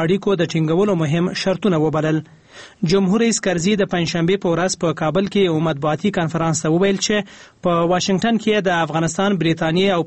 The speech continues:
پاکستان په وروستۍ درې اړخیزه غونډه کې هم پر دې مسلې خبرې کړي او باید چې پاکستان په افغانستان کې د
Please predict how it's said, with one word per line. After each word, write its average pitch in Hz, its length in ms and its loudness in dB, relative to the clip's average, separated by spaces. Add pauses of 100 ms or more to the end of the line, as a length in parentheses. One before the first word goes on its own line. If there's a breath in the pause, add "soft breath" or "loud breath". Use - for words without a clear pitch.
پاکستان 190 480 -2
په 165 100 2
وروستۍ 160 380 0
درې 170 180 0
اړخیزه 180 400 -2
غونډه 156 300 0
کې 165 80 -2 (100)
هم 196 180 0
پر 175 140 0
دې 156 160 0
مسلې 165 380 0
خبرې 180 340 0
کړي 156 220 2 (560 loud breath)
او 156 40 0 (140)
باید 180 260 -2
چې 196 240 0
پاکستان 156 520 -2
په 156 120 0
افغانستان 156 560 0
کې 185 200 0
د 165 120 -2